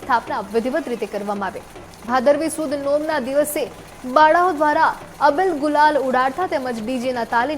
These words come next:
નાચતા ગાજતા ગામમાં કે સિવાય ગામના માર્ગો પર કળશ યાત્રા નીકાળવામાં આવી હતી અને ત્યારબાદ પંડિત દ્વારા મંત્રોચ્ચાર સાથે મૂર્તિની સ્થાપના વિધિવત રીતે કરાઈ હતી.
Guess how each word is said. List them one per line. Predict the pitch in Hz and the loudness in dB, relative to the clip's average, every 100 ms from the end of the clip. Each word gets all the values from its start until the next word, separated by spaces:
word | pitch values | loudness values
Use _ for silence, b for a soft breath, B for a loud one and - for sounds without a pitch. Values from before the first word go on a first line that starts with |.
| 233 | -2
નાચતા | 254 - 311 254 233 | -4 -2 0 0 0
ગાજતા | 240 - 302 247 | -2 -2 -2 0
ગામમાં | 233 247 247 269 226 | 0 -2 -2 -2 -2
કે | 262 254 | -6 -4
સિવાય | 269 262 | -4 -2
ગામના | 226 233 220 202 | -2 -4 -6 -4
માર્ગો | 202 220 294 - | -4 -4 -2 2
પર | 330 226 - - - | 2 0 -10 -16 4
કળશ | 330 403 - 330 | 6 6 2 2
યાત્રા | 277 269 254 | 2 0 -4
નીકાળવામાં | 233 226 220 214 220 | -2 -2 -2 -4 -6
આવી | 202 202 | -8 -10
હતી | 196 - | -12 -12
અને | 220 226 | -6 0
ત્યારબાદ | 262 269 285 320 269 - B B - | 4 4 4 4 0 -6 B B 2
પંડિત | 320 339 359 262 | 2 4 0 2
દ્વારા | 277 277 302 262 | 4 4 2 -2
મંત્રોચ્ચાર | 247 247 247 269 247 262 285 | -2 0 0 0 0 2 2
સાથે | 277 302 311 - - 269 | 2 -2 -6 -10 -10 -2
મૂર્તિની | 330 349 339 339 - | -2 0 -2 -4 -6
સ્થાપના | 277 269 269 320 254 247 | 0 0 0 -2 0 0
વિધિવત | 247 311 359 262 | 0 -2 -4 -4
રીતે | 226 | -4
કરાઈ | 226 196 185 | -2 -4 -6
હતી. | 180 | -12